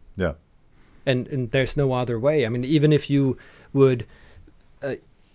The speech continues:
Speaker 2: very formalized, sit, sit and, and write down a list, and this is how I rank these options right now.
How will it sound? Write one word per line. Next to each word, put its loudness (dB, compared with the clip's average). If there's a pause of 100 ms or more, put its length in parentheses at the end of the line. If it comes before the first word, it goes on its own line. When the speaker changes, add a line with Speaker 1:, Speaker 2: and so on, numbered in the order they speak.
Speaker 2:
very 6
formalized, 0
sit, -6
sit 2
and, 0
and -4
write 0
down -2
a -2
list, -2
and -6
this -6
is -8
how -4
I -4
rank -6
these -8
options -8
right -4
now. -2